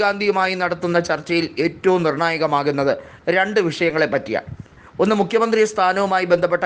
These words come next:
കാര്യത്തിൽ കൃത്യമായ വ്യക്തതയാണ് ഇന്ത്യ മുന്നണിയിൽ ഉള്ളത്.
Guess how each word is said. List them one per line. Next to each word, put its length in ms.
കാര്യത്തിൽ 380
കൃത്യമായ 640
വ്യക്തതയാണ് 540
ഇന്ത്യ 300
മുന്നണിയിൽ 360
ഉള്ളത്. 260